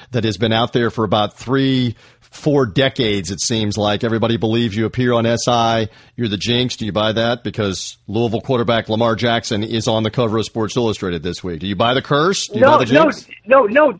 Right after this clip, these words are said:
Speaker 2: you know I really believe, in all seriousness, that obviously when they play Clemson next week, that they'll I mean, they'll probably be a dog, I guess, going on the road, or it could be close to a pick 'em. I'm not sure, but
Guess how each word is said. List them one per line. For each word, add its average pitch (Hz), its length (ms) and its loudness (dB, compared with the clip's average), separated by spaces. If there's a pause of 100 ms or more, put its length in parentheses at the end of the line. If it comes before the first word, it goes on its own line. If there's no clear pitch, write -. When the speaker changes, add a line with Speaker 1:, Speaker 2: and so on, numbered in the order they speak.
(120)
Speaker 2:
you 220 140 0
know 254 80 8
I 277 80 6
really 240 260 4
believe, 214 420 4
in 190 80 4
all 190 220 -4
seriousness, 214 580 4
that 156 300 4 (500)
obviously 240 400 2
when 226 80 4
they 196 100 4
play 190 180 2
Clemson 151 440 -2
next 107 300 -2
week, 95 320 -4 (240)
that 127 320 4 (200)
they'll 139 240 4 (540)
I 123 40 -6
mean, 143 220 0
they'll 127 100 0 (120)
probably 175 360 4
be 147 260 4
a 120 80 4 (200)
dog, 147 600 6
I 127 120 0
guess, 147 220 2 (100)
going 143 220 4
on 131 140 2
the 110 80 -2
road, 147 760 6 (280)
or 143 220 4
it - 80 -6
could 131 100 -10
be 135 80 -2
close 135 300 2
to 113 100 -2
a - 20 -4
pick - 300 -2
'em. 147 140 2
I'm 160 160 4
not 170 160 6 (160)
sure, 147 260 6
but 131 260 2